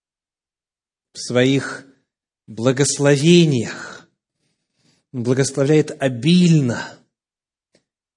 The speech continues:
И в-третьих, Бог щедр в своем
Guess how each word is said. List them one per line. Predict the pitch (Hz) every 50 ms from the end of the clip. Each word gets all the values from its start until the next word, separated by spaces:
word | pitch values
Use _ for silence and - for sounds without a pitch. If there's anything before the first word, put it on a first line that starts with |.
| _ _ _ _ _
И | 120 110 110 110 107
в-третьих, | - - - - 135 147 143 - 131 113 - - - - _ _ _ _ _ _ _ _ _ _ _ _ _ _ _ _ _ -
Бог | 113 117 110 107 -
щедр | - - - 135 - 117 110
в | 107 -
своем | - - 110 110 107 107 107 107 104 104 104 98